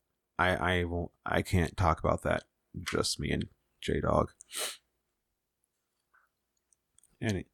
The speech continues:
yeah. Uh, but I, uh, Wa-, Watermelon Man is incredible. It's a very mean sa-,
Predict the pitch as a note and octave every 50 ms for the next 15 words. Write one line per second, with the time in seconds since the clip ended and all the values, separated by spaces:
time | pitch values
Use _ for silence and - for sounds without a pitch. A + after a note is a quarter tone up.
0 | _ - - - - _ _ _ _ - - _ _ _ - F2+ F2 F2 E2+ E2+
1 | E2 D#2+ D#2+ E2+ - _ _ _ _ _ - - - _ _ _ _ _ _ _
2 | _ _ _ _ _ _ - - F2+ E2+ F2+ F2+ F2+ - - E2 F#2 G2 G#2 -
3 | - - A#2 C3 C3+ B2+ A#2 G#2+ G2+ G2 G2 F#2 F2 E2+ F2 - - - D#2+ E2
4 | E2 - - F2 D#2+ D#2+ D#2+ D2+ D2+ D#2+ D#2 - - E2+ D#2 D#2+ - _ _ _
5 | _ _ - - G#2 G#2+ A2 A2 G#2+ G#2 G#2 G2+ G2 F#2 F2 F2 E2 - - -
6 | -